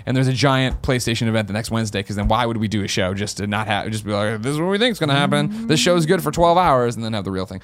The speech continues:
So we did it that way, this way. Ah, it is the number one PlayStation podcast on the internet. We love you and thank you for that. It posts over at kinda funny dot com every Tuesday. So go there, subscribe to the two YouTube channels, watch all the other shows, watch Love and Sex stuff, watch the Gamescast,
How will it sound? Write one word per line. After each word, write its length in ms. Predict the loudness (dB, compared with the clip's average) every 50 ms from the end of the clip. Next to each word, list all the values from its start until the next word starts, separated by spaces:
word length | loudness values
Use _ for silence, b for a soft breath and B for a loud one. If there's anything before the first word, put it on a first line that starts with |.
| B -14 B
So 100 | -6 -4
we 80 | -4
did 140 | -4 -4 -4
it 60 | -4
that 180 | -4 -4 -2 -4
way, 80 | -4
this 200 | -4 -4 -6 -6
way. 120 | -6 -8 -8 B B B -2 B
Ah, 320 | 4 4 4 4 0 -4 b b b b b b _ _ _ _ _ -4
it 120 | -2 0
is 100 | 0 2
the 60 | 0 0
number 160 | 0 0 0
one 100 | -2 0
PlayStation 360 | 0 -2 -2 -2 -2 -4 -2
podcast 380 | -2 -2 -2 -2 -2 -4 -4 -4
on 60 | -4
the 80 | -4
internet. 220 | -2 -2 -4 -4 -4
We 80 | -2
love 180 | -2 -2 -2 -2
you 80 | -4 -4
and 80 | -4
thank 160 | -4 -4 -4
you 60 | -6 -6
for 100 | -4 -2
that. 240 | -2 -2 -2 B B -4 -2
It 160 | -2 0 4
posts 560 | 4 4 6 6 2 0 -2 -4 -6 -6 -8 -12 _ -20 _ _ _ _ _ _
over 200 | -2 0 0 0
at 80 | -2 -2
kinda 180 | -2 -4 -2
funny 220 | -4 -4 -4 -2 -2
dot 180 | -2 -2 -2
com 220 | -2 -4 -4 -4 -4
every 160 | -6 -6 -6
Tuesday. 260 | -6 -6 -4 -6 -6
So 140 | -4 -4 -2
go 240 | 2 4 4 4 4
there, 320 | 4 4 4 2 2 0 B B
subscribe 340 | -8 -6 0 2 2 2 2
to 60 | 0
the 60 | -4
two 160 | -2 0 0
YouTube 320 | 0 0 -2 -2 -4 -6 -4
channels, 260 | -2 -2 -2 -2 0
watch 220 | 0 0 0 0
all 80 | -2 -2
the 80 | -2 -2
other 80 | -4
shows, 260 | -2 -2 -2 -2 0
watch 240 | 2 2 2 2 2
Love 140 | 0 0 0
and 100 | -2 -4
Sex 240 | -4 -4 -4 -4 -4
stuff, 180 | -4 -4 -2
watch 280 | 0 0 0 0 0 -4
the 80 | -8 -6
Gamescast, 500 | -4 -4 -4 -4 -4 -4 -4 -4 -4